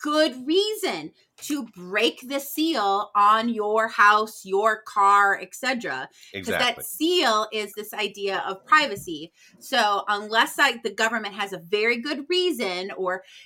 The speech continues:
Speaker 1: you know, can overcome reasonable search and seizure, or, you know, failure to, pr-, like, it's the pro-,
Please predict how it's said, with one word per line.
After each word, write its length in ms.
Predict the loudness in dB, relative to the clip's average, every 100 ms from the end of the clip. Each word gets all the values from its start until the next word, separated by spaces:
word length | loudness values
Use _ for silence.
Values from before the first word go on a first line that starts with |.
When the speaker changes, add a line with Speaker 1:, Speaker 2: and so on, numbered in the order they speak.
| -12
Speaker 1:
you 80 | -8
know, 80 | -8
can 160 | -8 2
overcome 880 | 2 2 -2 2 4 6 2 -4 -8
reasonable 560 | -8 -8 -10 -8 -8
search 340 | -6 -6 -6 -8
and 120 | -10
seizure, 540 | -4 -4 -2 -4 -6 -10 _ _ _ -16 -2
or, 340 | 0 0 -4 -8
you 100 | -8
know, 60 | -8
failure 520 | 0 2 2 0 -6 -10
to, 280 | -10 -10 -12 _
pr-, 120 | -20 -14 -12
like, 140 | -12 -14
it's 160 | -16
the 120 | -10 -8
pro-, 160 | -8